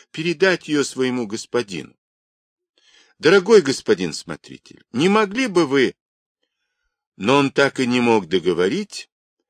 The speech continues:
так как от горя у него перехватило дыхание, и он, рыдая, повалился на землю. «Я знаю это дело», сказал Цайфу. «Ты можешь идти и передать ему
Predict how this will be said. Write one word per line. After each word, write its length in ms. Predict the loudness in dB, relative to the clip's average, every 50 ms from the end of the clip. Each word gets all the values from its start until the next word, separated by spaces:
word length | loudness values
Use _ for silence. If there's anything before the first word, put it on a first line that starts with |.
| _ _ -2
так 260 | 0 0 0 -2 _
как 280 | -6 -6 -4 -4 -2 -4
от 160 | -4 -4 -6
горя 500 | -6 0 4 4 4 4 2 0 -2 -4 -6
у 80 | -10 -10
него 400 | -10 -8 -8 -6 -6 -4 -4 -6
перехватило 680 | -6 -8 -12 -12 -12 -10 -10 -10 -10 -8 -10 -10 -10 -10
дыхание, 680 | -14 -14 -16 -12 -8 -6 -4 -4 -6 -8 -12 -14 -18 -20 _ _ _ _ _ _ _ _
и 100 | -4 0
он, 200 | 2 2 2 2
рыдая, 560 | 0 -2 -2 -2 0 0 2 2 2 2 0 -2
повалился 720 | -2 -4 -4 -2 -4 -4 -4 -4 -6 -6 -8 -10 -12 -12
на 160 | -12 -12 -12
землю. 400 | -12 -12 -14 -14 -16 -20 _ _ _ _ _ _ _ _ _ _ _ _ _ _ _ _ _ _ _ _ _ _ _
«Я 580 | -16 -8 -2 0 2 2 2 2 2 0 -2 -4 -10
знаю 800 | -16 -14 -12 -10 -6 -4 -2 0 0 0 0 -2 -2 -4 -4 -6 -6
это 340 | -6 -8 -10 -10 -12 -14
дело», 400 | -12 -10 -8 -8 -8 -8 -10 -14
сказал 540 | -16 -16 -14 -12 -12 -10 -10 -10 -10 -12 -12
Цайфу. 580 | _ -16 -16 -16 -16 -18 _ _ -20 -20 -20 _ _ _ _ _ _ _ _ _ _ _ _ _ _
«Ты 360 | 2 2 4 4 4 2 0 -2
можешь 580 | -2 0 4 4 4 4 2 -2 -6 -6 -6 -8
идти 480 | -10 -10 -10 -6 -4 -2 -2 -2 -2 -4
и 240 | -6 -8 -10 -10
передать 680 | -8 -6 -4 -2 -2 -2 2 2 2 2 2 -2 -8 -16
ему 320 | -14 -14 -14 -14 -16